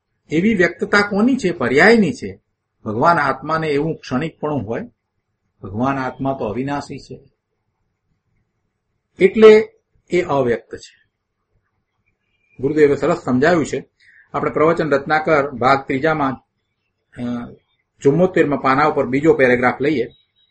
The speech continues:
એમાં ચોથો બોલ બહુ સરસ રીતે સમજાવ્યો છે. ચોથા બોલમાં ગુરુદેવ અહીંયા કહે છે, પ્રવચન રત્નાકર ભાગ ત્રીજો, પાનું ચુમ્મોતેર. એમાં ગુરુદેવ અહીંયા સમજાવતા કહે છે કે એક સમયની પર્યાય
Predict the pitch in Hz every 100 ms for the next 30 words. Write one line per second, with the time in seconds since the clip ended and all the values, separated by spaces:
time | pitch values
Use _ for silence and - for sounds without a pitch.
0 | 127 127 135 123 127 151 135 127 127 170
1 | 147 127 123 117 110 110 113 113 113 -
2 | - _ _ _ _ _ _ 135 135 175
3 | 165 165 170 151 131 165 123 123 143 151
4 | 143 135 123 131 160 - 92 _ _ _
5 | _ _ - 135 143 135 123 - 135 131
6 | 156 185 - 107 113 117 120 123 127 131
7 | 156 180 - _ _ _ - 120 127 131
8 | 143 - _ _ _ _ _ _ - 131
9 | 117 92 90 - _ _ _ _ _ _
10 | _ _ _ _ 127 147 143 147 139 131
11 | 147 156 151 - - - _ 135 135 131
12 | 127 123 135 139 127 143 175 - 151 147
13 | 165 233 233 - 151 160 190 196 196 196
14 | 151 147 160 160 160 165